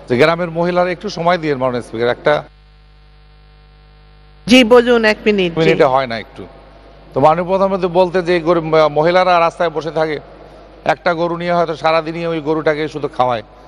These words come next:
Speaker 1: ওকে যদি আর একটা করে গরু দিতে পারো তোমরা, তাহলে এই হতদরিদ্র মহিলাটা একদিন সে নিজের পায়ে নিজে দাঁড়িয়ে যেতে পারবে। এটা মান্নান সাহেব বললেন যে এটা পাইলট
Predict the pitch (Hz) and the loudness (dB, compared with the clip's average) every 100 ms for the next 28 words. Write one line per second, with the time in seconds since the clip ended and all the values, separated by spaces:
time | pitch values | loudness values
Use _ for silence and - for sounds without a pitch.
0 | - - 147 175 165 180 170 165 165 180 | -12 -6 -2 0 2 2 2 -4 -6 -6
1 | 160 165 160 165 160 160 151 156 139 123 | -4 -4 -2 -2 0 0 0 0 2 0
2 | - - - - 151 165 170 160 160 175 | -4 -20 -20 -2 0 0 0 0 -2 -2
3 | 185 165 180 180 165 165 160 165 147 139 | -2 0 0 0 2 2 2 0 0 -4
4 | 180 202 - - - - 160 165 170 151 | -10 -12 -20 -20 -4 0 2 4 4 2
5 | 160 160 156 156 139 139 151 127 113 104 | 0 -2 -6 -4 -2 -2 -2 -4 -6 -6
6 | 101 85 - - - - - - - 151 | -6 -10 -16 -20 -20 -20 -20 -18 0 2
7 | 190 175 165 175 160 170 170 170 165 160 | 2 0 -2 -4 -6 -4 -2 -2 -2 -2
8 | 156 156 160 | 0 0 0